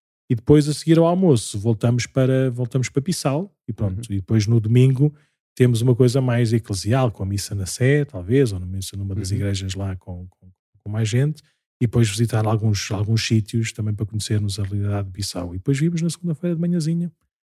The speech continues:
Speaker 1: estamos cá em princípio à hora do almoço. Pronto,
Speaker 2: Uhum.
Speaker 1: na quinta-feira é o dia de, assim, de trabalho, por assim dizer, em que nós vamos ter esses vários encontros, né, com as autoridades e com,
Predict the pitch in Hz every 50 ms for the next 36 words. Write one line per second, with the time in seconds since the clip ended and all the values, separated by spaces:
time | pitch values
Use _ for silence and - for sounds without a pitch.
0 | _ _ _ - 123 117 - - - 113 110 107 104 104 107 104 107 101 - -
1 | 110 104 117 113 113 117 113 131 135 139 135 135 139 - - - _ _ _ _
2 | _ _ _ _ - 107 104 113 113 143 143 - 160 165 165 - - 185 190 185
3 | 185 180 175 160 156 147 143 160 170 165 147 139 156 156 156 151 147 139 143 139
4 | - - 139 135 123 110 113 - - 131 123 117 120 117 113 107 95 - - 107
5 | - - 113 107 107 107 98 104 101 95 92 _ _ - 110 101 98 92 - 110
6 | 107 107 107 98 107 110 107 101 - - 113 107 107 101 - _ _ _ _ _
7 | - - 107 - - 110 131 131 127 123 113 107 123 120 113 - 135 135 131 131
8 | 123 - 127 113 113 117 113 110 - - 113 104 117 113 107 - - 110 107 101
9 | 120 131 139 143 139 123 104 101 107 107 101 _ - 110 104 101 101 98 98 98